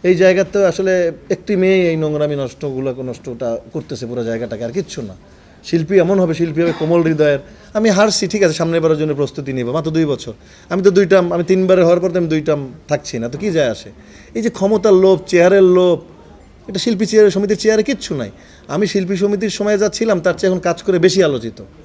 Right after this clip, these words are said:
চেয়ার দরকার না আমার শিল্পীদের কাজ করার জন্য। তো এখন যেটা হচ্ছে, একদম চরম নোংরামি, শিল্পীরা, শিল্পীদের মানুষের চোখের নিচে নেমে যাচ্ছে।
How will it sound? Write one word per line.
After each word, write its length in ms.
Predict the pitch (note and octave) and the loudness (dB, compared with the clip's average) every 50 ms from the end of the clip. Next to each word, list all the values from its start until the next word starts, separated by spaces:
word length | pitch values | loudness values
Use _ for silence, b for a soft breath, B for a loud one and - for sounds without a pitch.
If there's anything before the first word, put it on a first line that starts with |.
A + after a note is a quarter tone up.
| B B B B - | B B B B 0
চেয়ার 240 | - G#3 G#3+ F#3+ | 2 2 2 4
দরকার 260 | F3+ G3 E3+ F#3 G3+ F#3 | 2 0 2 2 0 0
না 100 | E3+ D#3 | 0 -2
আমার 120 | D3 C3+ | -2 -2
শিল্পীদের 360 | - D#3 C#3+ C#3 C#3+ C#3+ C3+ | -4 -6 -6 -4 -4 -4 -2
কাজ 200 | C3 C3 - - | -2 -6 -8 -6
করার 240 | - C#3+ A#2+ A#2 G#2+ | -8 -6 -6 -6 -8
জন্য। 180 | G#2+ A2 G#2+ G#2+ G#2+ B B B B B | -8 -12 -12 -14 -16 B B B B B
তো 80 | - F3 | -2 -2
এখন 200 | E3+ E3 A3+ A#3 | 2 4 2 2
যেটা 180 | A3 A#3+ A3 A#3 | 2 4 4 2
হচ্ছে, 200 | A#3+ A#3 A#3+ A3+ | 2 2 0 -2
একদম 160 | G3+ A3 F#3+ - - - | 0 -2 -4 -4 -8 -2
চরম 280 | - G#3+ G#3+ A3+ A3+ G#3+ | 0 4 4 4 4 4
নোংরামি, 420 | G#3+ G#3 G#3 G#3 G#3+ G#3+ A#3+ B3 A#3+ B B B B | 2 0 0 0 0 0 -2 -4 -6 B B B B
শিল্পীরা, 500 | - - - F3+ E3 G3 F#3+ G3 F#3+ F#3 | -8 -4 -4 2 2 4 4 6 4 2
শিল্পীদের 420 | - F3 F3 D#3+ F3 F#3 F3 F#3 F3 | 0 0 -2 0 0 2 2 2 2
মানুষের 300 | E3 E3 D#3+ D3+ E3+ D#3+ | 2 -2 -2 -2 -4 -4
চোখের 240 | - D#3+ D3+ D#3+ | -4 -4 -4 -4
নিচে 300 | D3+ D#3 D#3 C#3+ C3+ D#3+ | -4 -4 -6 -6 -6 -6
নেমে 200 | D#3 C#3+ C#3+ C3 | -6 -4 -4 -4
যাচ্ছে। 300 | A#2+ A#2 A#2 - - A2+ | -6 -6 -8 -10 -18 -20